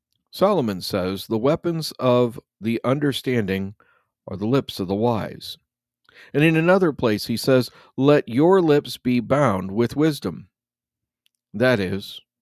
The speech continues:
"Let the meaning of your words shine forth. Let understanding blaze out." see that your addresses and expositions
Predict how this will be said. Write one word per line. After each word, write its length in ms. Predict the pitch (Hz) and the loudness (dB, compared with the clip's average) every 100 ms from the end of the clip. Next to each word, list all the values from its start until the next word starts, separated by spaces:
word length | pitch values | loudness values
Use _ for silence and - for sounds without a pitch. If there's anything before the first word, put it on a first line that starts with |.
| _ _ _ _ _ _ - | _ _ _ _ _ _ 2
"Let 300 | 143 156 - | 2 4 2
the 100 | 135 | 0
meaning 540 | 135 185 170 113 117 | 2 0 2 2 0
of 260 | - 113 110 | 0 0 2
your 240 | 139 151 | 4 6
words 460 | 131 127 101 98 98 | 6 4 4 0 -6
shine 560 | - 131 123 123 120 | -6 -2 0 -2 -4
forth. 560 | - 135 117 87 _ _ _ _ _ _ _ _ _ _ _ | -4 -2 -2 -4 _ _ _ _ _ _ _ _ _ _ _
Let 220 | 131 135 - | 4 4 4
understanding 920 | 156 156 135 - 160 160 113 95 92 | 0 2 -2 -2 0 0 0 -4 -4
blaze 480 | - 110 123 117 - | -2 2 2 2 -2
out." 400 | 123 117 92 _ - _ _ _ _ _ _ - _ | -4 -4 -4 _ -20 _ _ _ _ _ _ -20 _
see 320 | - 196 214 | -6 0 2
that 280 | 180 156 - _ _ - _ | 4 4 2 _ _ -20 _
your 340 | - 139 190 147 | 0 4 6 4
addresses 880 | 98 101 92 - - - - - _ _ _ 90 | 2 0 0 -4 -14 -14 -18 -20 _ _ _ -10
and 160 | 95 - | -10 -4
expositions 1080 | 120 - - 98 95 147 - 85 - - - | -4 -4 -10 -8 0 -2 -2 -12 -14 -20 -20